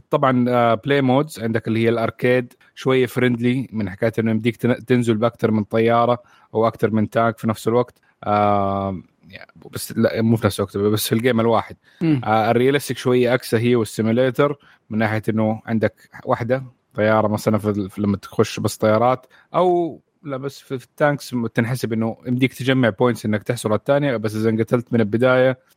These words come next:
Speaker 1: أنت برا اللعبة، خش جيم تاني، لوبي تاني.
Speaker 2: أوه.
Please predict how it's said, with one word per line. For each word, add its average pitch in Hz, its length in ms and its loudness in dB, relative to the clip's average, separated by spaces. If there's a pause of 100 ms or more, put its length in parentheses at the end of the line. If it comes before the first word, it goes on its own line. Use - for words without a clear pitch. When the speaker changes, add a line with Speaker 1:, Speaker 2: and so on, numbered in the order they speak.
(140)
Speaker 1:
أنت 113 180 -2
برا 104 220 0
اللعبة، 104 440 2 (260)
خش 107 240 -4
جيم 101 200 0
تاني، 95 300 -2
لوبي 98 280 0
تاني. 90 340 -6 (420)
Speaker 2:
أوه. 151 540 0